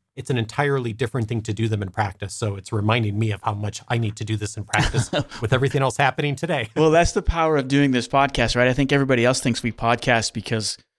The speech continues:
Speaker 2: we're trying to build a business and provide for our family. But in reality, we're just trying to become better human beings. And this podcast helps me probably better than it helps my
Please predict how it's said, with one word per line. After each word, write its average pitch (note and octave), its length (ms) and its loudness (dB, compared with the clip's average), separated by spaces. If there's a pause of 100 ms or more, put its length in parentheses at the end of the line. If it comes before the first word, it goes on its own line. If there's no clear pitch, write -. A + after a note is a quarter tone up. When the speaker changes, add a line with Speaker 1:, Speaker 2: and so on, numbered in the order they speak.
(380)
Speaker 2:
we're A2+ 80 -8
trying A#2 260 -2
to A2+ 60 -4
build A2 220 0
a G#2+ 60 -6
business A2 440 -4
and G#2+ 260 -6 (180)
provide A2 320 -2
for A2 140 -6
our G#2 60 -6
family. A2+ 380 -4
But G2+ 240 -10 (320)
in B2+ 120 -2
reality, B2 420 2
we're G#2+ 120 -6
just A#2 140 -10
trying A2 140 -6
to G#2+ 40 -8
become G#2 260 -10
better G2 180 -8
human G2+ 320 -8
beings. G#2 300 -10
And G#2 80 -10
this G2+ 120 -12
podcast G#2+ 520 -10
helps - 260 -12
me G2+ 100 -10
probably G2+ 380 -12
better G2 240 -12
than G2+ 100 -14
it - 100 -14
helps - 300 -16
my F2+ 100 -14